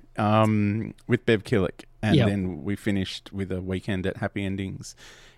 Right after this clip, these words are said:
Speaker 1: in King's Cross. And that was, that was my last stand-up gig. <laughs>
Speaker 2: So
Speaker 1: Like, I didn't, it wasn't really marked as, like, "That's it, I'm finishing." It was just like, "Oh, yeah, no, I just, I can't be bothered."
Speaker 2: All right,
Speaker 1: Like
Speaker 2: last, last question about career, and then we'll move on to another burner. So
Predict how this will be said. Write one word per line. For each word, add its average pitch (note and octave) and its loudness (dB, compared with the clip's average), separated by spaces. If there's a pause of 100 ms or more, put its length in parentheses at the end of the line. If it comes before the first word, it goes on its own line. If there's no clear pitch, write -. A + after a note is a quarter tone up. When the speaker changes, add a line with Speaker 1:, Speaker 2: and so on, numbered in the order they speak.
Speaker 1:
in G2 -2
King's G2+ -4
Cross. - -2
And G2 -2
that G2 0
was, G2 -6
that G2 -4
was G2+ -6
my G2 -2
last F#2+ -4
stand-up - -10
gig. - -14 (260)
<laughs> - 4 (540)
Speaker 2:
So E3 -4
Speaker 1:
Like, - 4
I D3 8
didn't, D3 2
it D3+ 4
wasn't D3 4
really B2+ 6
marked A#2 4
as, A2 0
like, G#2+ 4 (360)
"That's - 4
it, C3+ 8
I'm A#2+ 4
finishing." B2 4
It G#2+ 2
was G#2+ 0
just A#2 -2
like, G#2 6 (760)
"Oh, E3 -2
yeah, F3 2
no, F#3 0
I F#3 -2 (120)
just, - -12 (340)
I D3+ -8
can't C3 -6
be A2+ -4
bothered." A2+ -8 (220)
Speaker 2:
All D3 4
right, - 0
Speaker 1:
Like E3+ 6
Speaker 2:
last, - 4
last F3 6
question E3 6
about C#3 4
career, C#3+ 6
and D#3+ 8
then D3+ 8
we'll C#3+ 8
move C3+ 8
on B2+ 6
to - 2
another A#2+ 6
burner. A#2 4 (360)
So - 8